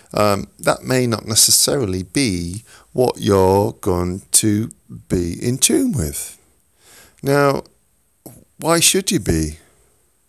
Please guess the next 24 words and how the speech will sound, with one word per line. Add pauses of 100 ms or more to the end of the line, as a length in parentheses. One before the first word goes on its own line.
(520)
Why
should
you
be (840)
wh-,
why
do
you
have
to
be
in
tune
with
them?
You
don't
have
to
be.
You
can
be, (400)
um,